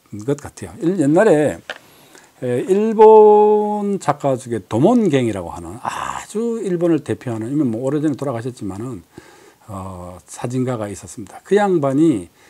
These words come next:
일본의 이 히로시마 원폭이 터지고 난 뒤에 그것을 수술하는 장면을 찍었어요. 어, 그러면서 그, 그 사람이 자신의 작업 노트에 뭐라고 썼냐 그러면, "나는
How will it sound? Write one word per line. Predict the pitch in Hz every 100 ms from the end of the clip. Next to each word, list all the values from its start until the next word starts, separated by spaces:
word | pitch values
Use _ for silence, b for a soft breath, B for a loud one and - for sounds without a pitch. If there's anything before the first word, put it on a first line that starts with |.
| b b b b -
일본의 | 208 202 196 196 202 - 226 233 240 247 _ -
이 | 107 107 104 98
히로시마 | - 202 226 - 214
원폭이 | 160 180 214 202 170 143 127
터지고 | 151 143 131
난 | 120 120 107
뒤에 | 117 110 147 202 208 -
그것을 | 160 151 143
수술하는 | - 254 269 190 151
장면을 | 123 110 104 87 85
찍었어요. | - 95 82 92 104 90 - _ _
어, | 104 95
그러면서 | 110 143 110 107
그, | - 110 117 107
그 |
사람이 | - 120 110 117
자신의 | 123 - 117
작업 | 104 127 143
노트에 | 131 - 98
뭐라고 | 87 104 156
썼냐 | - 175
그러면, | 120 95 110 139 101 _ b b b b b b b b b b b b b b b
"나는 | 165 254 226 170 196